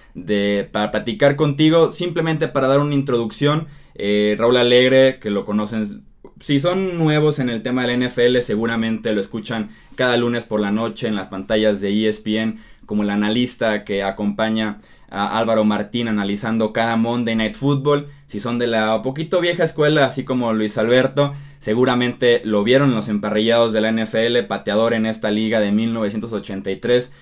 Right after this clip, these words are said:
hasta mil novecientos noventa y uno con los Colts, los Giants y un tiempo también con los Jets. Campeón del Super Bowl en dos ocasiones de la edición veintiuno y de la edición veinticinco, ambas, eh, con los Giants.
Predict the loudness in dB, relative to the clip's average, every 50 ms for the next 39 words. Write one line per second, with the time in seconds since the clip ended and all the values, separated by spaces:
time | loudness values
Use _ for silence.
0 | -20 _ -10 -6 -4 -4 -4 -4 -4 -2 -2 0 0 0 0 0 -2 -2 -2 -4
1 | -4 -4 -4 -4 -4 -2 -4 -4 -4 -4 -4 -2 0 0 2 2 2 0 -2 -2
2 | -2 -2 -2 0 -2 -4 -4 0 2 2 2 2 0 -4 -8 -6 -2 -2 -2 -2
3 | -2 0 2 2 2 2 0 -4 -6 -10 -14 -20 -20 -20 -16 -8 -2 0 0 2
4 | 2 0 0 -2 -2 -2 -2 -2 -2 -2 -4 -2 0 0 0 0 -2 -2 -4 -4
5 | -2 -2 -2 -2 0 2 2 2 2 0 -4 -10 -16 -20 -20 -20 _ _ -4 0
6 | 0 0 0 2 2 2 4 4 2 2 0 0 -2 -6 -4 -4 -2 2 4 4
7 | 4 2 0 -2 -2 -2 0 0 2 2 2 2 2 -2 -4 -4 -4 -4 -2 -2
8 | -2 0 0 0 0 0 -2 -2 -2 -2 -2 -2 -4 -4 -6 -6 -6 -4 -4 -2
9 | -2 -2 0 0 0 0 -2 0 0 0 2 2 0 -2 -2 -4 -2 -2 0 0
10 | 0 0 -2 -2 -6 -6 -6 -4 -4 -4 -4 -4 -6 -10 -20 -20 _ -12 -4 0
11 | 2 2 2 0 -2 -4 -4 -4 -2 -2 -2 0 2 2 2 2 0 -2 0 0
12 | 2 4 4 4 2 0 -6 -16 -20 -20 -20 -18 -10 -6 -4 -4 -2 -2 -2 -2
13 | -4 -4 -6 -4 -2 -2 0 0 -2 -2 -4 -6 -4 -2 0 2 2 0 0 -2
14 | -4 -8 -12 -14 -18